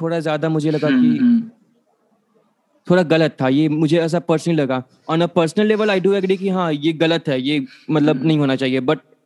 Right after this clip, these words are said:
Speaker 2: Hmm।
Speaker 1: from the point of a society, ये humans का कंपैरिजन
Speaker 2: हम्म।
Speaker 1: एनिमल से थोड़ा ज़्यादा है। And slavery का, ये बात तुमने बहुत सही बोली कि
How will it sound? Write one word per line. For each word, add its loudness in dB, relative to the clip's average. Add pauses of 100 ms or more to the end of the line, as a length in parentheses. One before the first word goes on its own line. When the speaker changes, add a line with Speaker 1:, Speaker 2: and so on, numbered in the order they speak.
(840)
Speaker 2:
Hmm। 2 (400)
Speaker 1:
from 0
the -4
point 0 (760)
of -2
a -2
society, 0
ये 0 (240)
humans 0
का -4
कंपैरिजन 0
Speaker 2:
हम्म। -4
Speaker 1:
एनिमल -2
से -2
थोड़ा -2
ज़्यादा -2
है। -2
And -4
slavery 0
का, -2
ये 0
बात -2
तुमने 0
बहुत -2
सही 0
बोली 0
कि -4